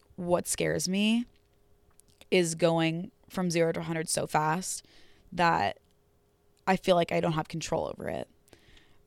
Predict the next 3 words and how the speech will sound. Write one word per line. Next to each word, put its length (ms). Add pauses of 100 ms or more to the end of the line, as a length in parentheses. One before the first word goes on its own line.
But, 380 (1500)
like, 560 (100)
that 640